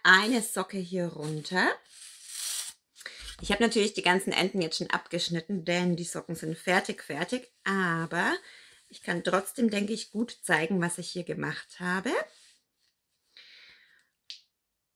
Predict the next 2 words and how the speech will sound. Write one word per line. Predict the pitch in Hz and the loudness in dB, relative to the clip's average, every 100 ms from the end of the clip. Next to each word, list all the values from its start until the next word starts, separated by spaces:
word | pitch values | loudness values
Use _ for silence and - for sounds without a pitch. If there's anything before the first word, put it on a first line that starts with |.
| _ _ _ _ | _ _ _ _
Ähm, | - 185 196 220 233 277 349 480 - - - _ _ _ - | -2 0 2 2 2 2 0 -2 -6 -16 -20 _ _ _ -12
ja, | 160 180 | -2 -2